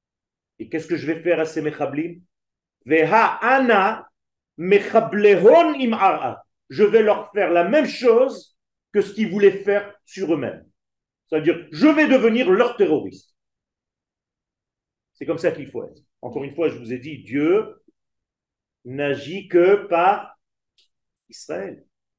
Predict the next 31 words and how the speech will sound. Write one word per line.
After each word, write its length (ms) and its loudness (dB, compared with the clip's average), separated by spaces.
Donc 240 0
nous 260 2
devons 520 4
être 500 2
très 380 -2
durs 420 4
et 120 0
ne 100 4
plus 300 0
avoir 340 4
de 80 4
pitié 560 -2
comme 220 0
on 140 -2
avait 240 0
jusqu'à 280 -8
maintenant. 400 -14
Parce 180 -2
que 120 2
cette 340 0
pitié-là 800 0
n'est 280 -4
pas 380 2
une 200 -10
pitié. 360 -12
C'est 140 -4
ce 80 -6
qu'on 140 0
appelle 340 0
une 300 -8
achzariout 880 -2